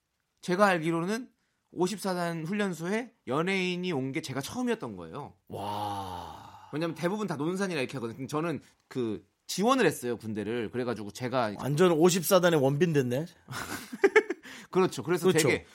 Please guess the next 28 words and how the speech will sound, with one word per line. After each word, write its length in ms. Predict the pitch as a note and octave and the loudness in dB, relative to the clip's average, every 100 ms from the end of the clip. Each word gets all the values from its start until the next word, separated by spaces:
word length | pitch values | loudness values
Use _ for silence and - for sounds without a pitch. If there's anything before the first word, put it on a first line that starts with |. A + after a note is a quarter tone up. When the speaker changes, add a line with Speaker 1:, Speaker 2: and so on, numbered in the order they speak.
| - | -10
Speaker 2:
예. 40 | A#2+ | 0
Speaker 1:
그래서 280 | G3 G3 G3 | 2 4 2
되게 360 | D#3+ D3+ F3+ | 0 2 2
엄청 580 | C#3+ C#3+ D3 F3 F3+ C#3 | 2 -2 -4 -2 -2 -2
이렇게, 580 | B2 G#2+ B2+ A#2 G2+ - _ _ _ _ | -6 -6 -4 -4 -6 -12 _ _ _ _
어, 720 | A2 A2+ A2+ A2 G#2 G2 - _ _ _ | -6 -4 -4 -4 -6 -8 -12 _ _ _
뭐랄까, 480 | A2 B2 A#2+ A2+ G2 | -4 -4 -4 -8 -8
이제 320 | G2+ G#2+ F#2 _ | -8 -10 -10 _
사람들 320 | G3 F#3+ D#3 | -4 -2 0
관심이 520 | D#3+ F#3+ A#3 G#3 D#3+ | 2 4 4 2 2
좀 300 | D3+ B2 G2 _ | 0 -4 -6 _
많이 240 | A2+ D3+ C3 | -2 0 0
있었죠. 640 | B2+ E3+ - G#2 A2 G2+ - | 0 -2 -4 -6 -4 -6 -4
Speaker 2:
사실 400 | E3 G3+ A3+ D3+ | 0 2 2 2
연예인들 380 | C#3+ D3+ A#3+ B3 | 2 4 4 4
Speaker 1:
네. 40 | G3+ | 2
Speaker 2:
입장에서는 420 | G#3+ G3+ F3+ E3 | 2 0 -2 -4
되게 180 | C#3 E3+ | -4 -6
부담스러워요, 720 | A2 G#3 G4 G#3+ B2 G#2+ G#3+ | -4 -4 -2 -2 0 0 -2
그런 200 | C3+ G2 | -4 -8
게. 140 | F#2 - _ _ _ _ - | -12 -16 _ _ _ _ 0
그렇죠? 140 | D#3 E3 | 6 8
Speaker 1:
어, 100 | E3 | 8
Speaker 2:
사실은 340 | C#3+ F3+ F#3 F#3+ | 6 6 6 4
Speaker 1:
그러-, 80 | C3+ A2 | 2 0
Speaker 2:
그래요. 180 | A2 D#3 | 0 2
Speaker 1:
그-, 60 | |
그래서, 420 | G3+ A3 A3+ D3 | 6 6 6 2